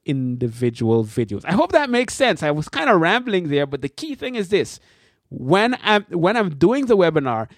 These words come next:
I'm doing it as if I'm teaching individual short lessons as opposed to one long video. At the end, I chop it up.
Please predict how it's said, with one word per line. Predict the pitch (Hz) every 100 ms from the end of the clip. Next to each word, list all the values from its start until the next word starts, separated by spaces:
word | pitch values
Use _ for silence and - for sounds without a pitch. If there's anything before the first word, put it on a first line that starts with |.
| _ -
I'm | 135 131
doing | 143 202 233
it | 226 -
as | 151 143
if | 160 151 -
I'm | 127
teaching | - 208 - 202 196 -
individual | 190 214 196 202 180 196 196 -
short | - - - 208 233 -
lessons | 175 165 160 - 135 135 - -
as | 143
opposed | 139 - 160 151 -
to |
one | 143 123 135 156 170
long | 151 143 156 175
video. | 160 214 196 131 143 - _ _ _
At | 151 151
the | 160 -
end, | 151 165 226 285 _ _ -
I | 147
chop | - 165 139 -
it | 160
up. | 156 -